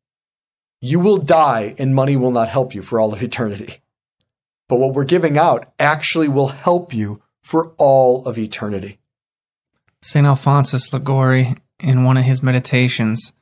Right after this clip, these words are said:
Speaker 2: he says, "You know the best word, the best single word you could ever meditate on?"
Speaker 1: Chocolate.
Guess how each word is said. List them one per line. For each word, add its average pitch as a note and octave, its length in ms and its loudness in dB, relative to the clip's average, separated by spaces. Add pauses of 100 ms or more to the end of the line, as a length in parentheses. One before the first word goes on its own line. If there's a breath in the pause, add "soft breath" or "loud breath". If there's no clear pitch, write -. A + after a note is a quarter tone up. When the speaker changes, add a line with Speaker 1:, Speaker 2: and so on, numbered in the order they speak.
(760)
Speaker 2:
he C#3 140 0
says, A#2+ 420 0
"You B2+ 80 2
know F#3+ 120 4
the G#3 100 -2
best - 540 -2
word, B2+ 800 -2
the C3 80 -2
best D#3+ 220 0 (240)
single F3+ 400 2
word D#3 600 0 (400)
you B2+ 120 -2
could B2 160 -4
ever A#2+ 180 0
meditate C3 520 -2
on?" F3+ 300 -2 (1300)
Speaker 1:
Chocolate. - 380 -4